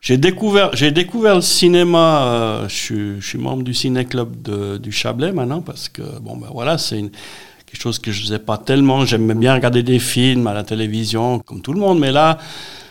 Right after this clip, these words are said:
j'adore, euh, le programme du, du Ciné Club d'Aigle. J'ai, j'ai fait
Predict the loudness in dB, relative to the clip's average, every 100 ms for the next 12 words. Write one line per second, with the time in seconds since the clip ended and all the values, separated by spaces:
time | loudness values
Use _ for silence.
0 | _ -8 -4 0 0 0 0 0 0 0
1 | -2 -4 -4 -2 -2 -2 -4 -6 -6 -8
2 | -8 -6 -4 -4 -4 -6 -2 -2 -2 -6
3 | -8 -8 -10 -8 -6 -6 -6 -8